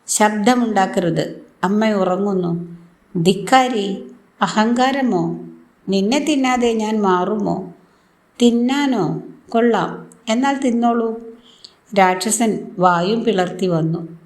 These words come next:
ഭീമൻ കരമുയർത്തി അവൻ്റെ മസ്തകത്തിൽ ആഞ്ഞു കുത്തി. ഹിഡുംബൻ തറയിൽ തെറിച്ചു വീണു. ഇരുവരും ഘോരമായ പോരാട്ടത്തിലായി. കുന്തി ഉണർന്നു.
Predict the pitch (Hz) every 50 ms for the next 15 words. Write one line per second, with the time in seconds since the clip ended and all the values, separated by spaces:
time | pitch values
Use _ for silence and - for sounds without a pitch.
0 | - - 165 180 190 185 185 196 208 226 247 262 - - - 202 185 180 202 220
1 | 240 240 220 208 202 196 196 - 214 190 185 175 180 185 185 185 185 180 180 180
2 | 185 180 180 - 247 226 220 202 208 - 190 185 180 - - - - 175 185 185
3 | 185 208 233 247 233 - - 165 165 170 165 - - - - - - _ _ _
4 | _ - - _ _ _ _ _ - - 247 254 240 277 269 262 247 233 208 185
5 | - - - - - - 202 185 175 180 185 208 214 202 - - 190 180 180 190
6 | 185 180 - - - 220 185 160 147 147 156 170 165 - - - _ _ - -
7 | - _ _ _ - 233 233 233 285 285 285 262 247 247 240 240 240 - - 247
8 | 156 160 165 202 208 214 214 - 262 262 240 233 214 208 202 196 - - 180 165
9 | 165 170 175 175 170 190 180 - 226 202 180 165 160 165 165 165 - - - -
10 | _ _ _ _ _ _ _ _ _ - - 254 254 262 262 262 311 302 269 226
11 | 214 196 185 185 180 180 170 - - -